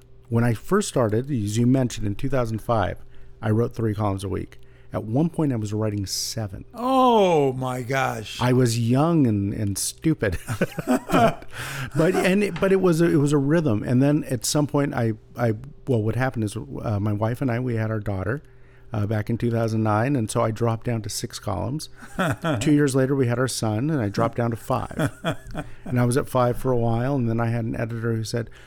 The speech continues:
Speaker 1: "I think, you know, you need a day to think about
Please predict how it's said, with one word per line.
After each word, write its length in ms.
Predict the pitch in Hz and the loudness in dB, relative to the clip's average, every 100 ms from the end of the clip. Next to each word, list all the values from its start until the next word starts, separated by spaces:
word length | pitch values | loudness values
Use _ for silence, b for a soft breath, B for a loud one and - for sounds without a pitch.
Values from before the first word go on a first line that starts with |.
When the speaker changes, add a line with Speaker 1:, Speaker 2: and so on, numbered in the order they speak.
| B B | B B
Speaker 1:
"I 100 | 123 | -6
think, 360 | 123 190 - - - | -2 -4 -4 -16 -4
you 160 | 139 | 2
know, 160 | 120 113 - - - 170 | 2 0 -8 -20 -14 -2
you 180 | 135 | 4
need 220 | 143 147 120 | 4 4 2
a 40 | |
day 540 | 98 110 120 127 110 101 - | -2 0 2 2 2 -2 -4
to 120 | - | -10
think 520 | - - - 160 165 | -10 -20 -4 -2 0
about 480 | 156 110 101 101 - | 0 2 2 0 -6